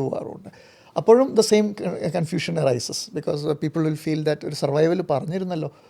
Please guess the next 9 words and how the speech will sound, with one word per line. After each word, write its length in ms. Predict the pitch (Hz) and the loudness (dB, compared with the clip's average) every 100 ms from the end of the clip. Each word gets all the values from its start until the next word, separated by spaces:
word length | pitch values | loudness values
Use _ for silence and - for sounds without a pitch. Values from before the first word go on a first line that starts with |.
| _ | _
പക്ഷേ 240 | 156 165 160 - - 160 | 0 4 4 2 -6 -8
he 120 | 151 147 - 165 | -6 -6 -10 -8
deteriorated 500 | 156 147 165 160 165 147 | -6 -2 -2 -2 -2 -2
very 140 | 147 156 | -2 -4
soon. 180 | 139 120 - _ - | -6 -8 -10 _ -2
അപ്പോൾ 140 | 175 175 | 2 4
അപ്പോഴും 240 | 196 196 196 | 6 6 6
ഒരു 120 | 180 175 | 4 0
കമ്മ്യൂണിക്കേഷൻ 460 | 165 165 160 151 | -2 -2 -2 -4